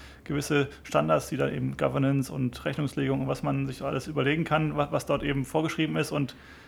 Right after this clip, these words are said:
ähm, dadurch, dass wir dem sozusagen zwingend folgen müssen, ist auch glaubhaft, dass wir das Thema sehr ernst nehmen. Also es hat uns sehr geholfen im Umgang mit institutionellen Investoren, auch wenn wir selber sozusagen, ich hatte gesagt, nicht bafin reguliert sind.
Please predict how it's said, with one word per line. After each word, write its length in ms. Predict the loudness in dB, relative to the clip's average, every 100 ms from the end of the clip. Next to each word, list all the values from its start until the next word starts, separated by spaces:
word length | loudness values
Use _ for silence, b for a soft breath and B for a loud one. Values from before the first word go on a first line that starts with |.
| B B -4
ähm, 300 | 2 4 4
dadurch, 240 | 6 6 6
dass 140 | -2
wir 60 | 2
dem 400 | 4 4 4 0 -8 -16
sozusagen 300 | -4 0 0
zwingend 240 | 2 0
folgen 300 | 4 6 6
müssen, 220 | 6 2 0
ist 120 | 0
auch 120 | 2
glaubhaft, 420 | 6 6 6 2
dass 140 | 0 0
wir 60 |
das 100 | 0
Thema 280 | 2 2 4
sehr 120 | 4
ernst 340 | 6 4 2 -2
nehmen. 240 | 0 0
Also 160 | 0 2
es 100 | 2
hat 120 | 2
uns 160 | 2
sehr 180 | 4 4
geholfen 580 | 4 2 2 2 0 0 B B B B B -10
im 140 | -4 0
Umgang 280 | 4 4
mit 120 | 4 2
institutionellen 640 | -2 0 -2 2 2 2
Investoren, 680 | 0 -2 0 4 4 4 0 B B -16 -18 -20 -20 -20 -14
auch 120 | -6 0
wenn 120 | 2
wir 80 | 4
selber 400 | 4 4 4 2
sozusagen, 340 | -4 -2 -2
ich 120 | -4
hatte 120 | -8 -6
gesagt, 260 | -4 -4
nicht 140 | -4 -4
bafin 280 | -6 -2
reguliert 380 | -2 -2 -2 -4
sind. 360 | -2 0 0